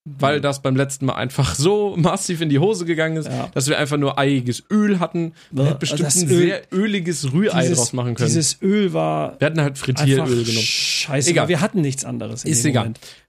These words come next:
Speaker 1: Wir nehmen normale Mayo, da kann man nichts falsch machen,
Speaker 2: Mhm.
Speaker 1: ja. Und dann habe ich mir Folgendes überlegt. Bacon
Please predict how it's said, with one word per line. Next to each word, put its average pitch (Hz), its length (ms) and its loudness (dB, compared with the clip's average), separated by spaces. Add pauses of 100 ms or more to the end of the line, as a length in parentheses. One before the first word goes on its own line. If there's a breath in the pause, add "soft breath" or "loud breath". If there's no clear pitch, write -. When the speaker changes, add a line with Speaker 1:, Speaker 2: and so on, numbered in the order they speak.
(140)
Speaker 1:
Wir 156 140 4
nehmen 226 160 2
normale 185 300 2
Mayo, 170 360 0
da 151 120 0
kann 165 100 -2
man 160 80 0
nichts 139 160 -2
falsch 175 300 -2
machen, 180 260 0
Speaker 2:
Mhm. 139 80 2
Speaker 1:
ja. 165 240 -2 (340 loud breath)
Und 147 280 0
dann 180 120 2
habe 196 100 0
ich 185 80 -4
mir 175 140 0
Folgendes 165 440 -2
überlegt. 104 460 -6 (1300 loud breath)
Bacon 135 880 0